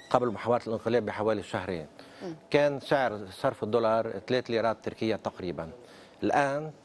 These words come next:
Speaker 1: سعر صرف الد-، آه، الدولار تجاوز الأسبوع الماضي أو وقت لامس التسع، آه، ليرات. هذا ربما بحد ذاته كاف ل، آه،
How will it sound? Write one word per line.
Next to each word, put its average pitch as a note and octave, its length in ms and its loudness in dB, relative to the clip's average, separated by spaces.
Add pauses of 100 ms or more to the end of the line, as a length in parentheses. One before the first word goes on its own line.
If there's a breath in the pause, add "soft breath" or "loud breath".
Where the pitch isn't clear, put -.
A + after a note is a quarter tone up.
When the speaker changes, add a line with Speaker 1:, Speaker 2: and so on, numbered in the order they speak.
(140)
Speaker 1:
سعر C3+ 260 0
صرف - 260 -6
الد-، G#2+ 180 -4
آه، G2+ 460 -2
الدولار A#2 460 2 (500 loud breath)
تجاوز C3+ 460 4
الأسبوع B2 420 2
الماضي B2 600 0
أو C3 140 4
وقت - 380 -2
لامس C#3 460 2
التسع، - 460 -2 (200)
آه، G#2 540 0
ليرات. G#2+ 340 0 (480 loud breath)
هذا D#3 360 4 (160)
ربما C#3+ 500 2
بحد C3+ 320 -2
ذاته C3+ 360 2
كاف D3 300 2
ل، A2 480 0
آه، G2+ 440 -2